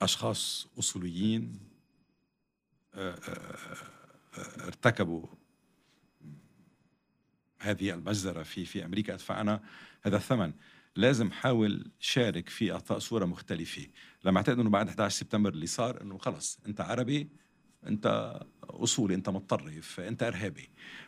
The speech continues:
آه، فكرت إنه نخلق مؤسسة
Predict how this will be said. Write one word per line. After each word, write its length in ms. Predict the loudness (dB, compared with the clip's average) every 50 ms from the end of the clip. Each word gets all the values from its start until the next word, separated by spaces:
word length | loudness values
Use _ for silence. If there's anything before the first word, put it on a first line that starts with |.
| -16 _ -2
آه، 680 | 0 2 2 2 2 0 0 0 -2 -4 -4 -6 -8
فكرت 520 | -6 -2 -2 0 4 6 6 6 6 4 0
إنه 160 | 0 2 4
نخلق 280 | 4 2 2 0 -4 -6
مؤسسة 920 | -4 -4 -4 -4 -4 -6 -6 -8 -10 -8 -6 -6 -4 -4 -4 -6 -8